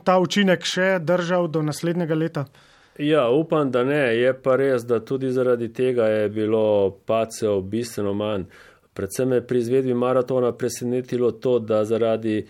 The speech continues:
Speaker 2: gradbenih del na obo-, na vstopih v Ljubljano in izstopih iz Ljubljane smo, na izstopih iz Ljubljane, to se pravi po samem štartu, smo nevtralizirali štart v dolžini enajstih kilometrov, eh,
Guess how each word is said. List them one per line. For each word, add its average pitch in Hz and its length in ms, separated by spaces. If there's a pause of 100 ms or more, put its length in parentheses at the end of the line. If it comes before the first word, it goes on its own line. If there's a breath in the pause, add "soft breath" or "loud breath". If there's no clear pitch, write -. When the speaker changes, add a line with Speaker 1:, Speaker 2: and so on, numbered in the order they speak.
(200 loud breath)
Speaker 2:
gradbenih 120 680
del 110 380 (300)
na 113 260
obo-, 117 340
na 110 380
vstopih 120 640
v 117 240
Ljubljano 113 560 (380 loud breath)
in 110 180
izstopih 120 580
iz 123 160
Ljubljane 113 520 (340 loud breath)
smo, 107 360
na 120 180
izstopih 131 460
iz 123 100
Ljubljane, 120 340
to 113 120
se - 120
pravi 113 260
po 113 100
samem 120 300
štartu, 120 460
smo 107 440
nevtralizirali 117 1500
štart 120 500 (320 loud breath)
v 113 100
dolžini 113 800
enajstih 123 480
kilometrov, 117 720
eh, 98 1040